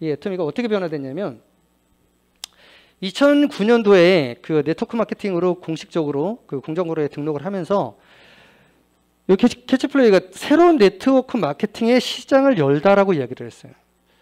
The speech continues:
어떻게 그, 저 말을 쓸 수 있었을까? 아, 이렇게 한 거예요. 명품은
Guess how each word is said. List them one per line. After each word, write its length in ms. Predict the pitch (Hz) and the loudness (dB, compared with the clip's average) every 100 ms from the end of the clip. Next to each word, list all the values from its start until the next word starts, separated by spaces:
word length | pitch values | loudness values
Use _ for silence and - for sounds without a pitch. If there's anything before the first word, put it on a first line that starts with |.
| _ _ - - - - | _ _ -20 -20 -12 -6
어떻게 340 | 170 294 320 | -4 -2 -4
그, 120 | - | -6
저 200 | - 165 | -4 0
말을 220 | 208 190 | 0 0
쓸 140 | 196 240 | -2 -8
수 120 | - | -8
있었을까? 840 | 196 165 - - 131 135 131 113 _ _ _ _ _ _ _ _ _ - | -10 -8 -12 -10 -8 -6 -8 -10 _ _ _ _ _ _ _ _ _ -12
아, 260 | 131 123 | -10 -10
이렇게 300 | 143 170 - | -8 -8 -6
한 120 | 143 110 | -10 -12
거예요. 200 | 110 107 113 _ _ _ _ _ _ _ | -20 -20 _ _ _ _ _ _ _ _
명품은 840 | 139 151 220 - 247 214 156 117 | -4 -2 -2 -6 -4 -2 -2 -4